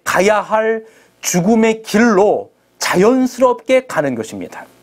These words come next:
제가 어릴 적에 개울에서 낚시를 하다가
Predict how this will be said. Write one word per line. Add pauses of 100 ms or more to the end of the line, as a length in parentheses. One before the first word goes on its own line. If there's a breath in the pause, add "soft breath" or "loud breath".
(720 loud breath)
제가
어릴
적에 (320)
개울에서
낚시를
하다가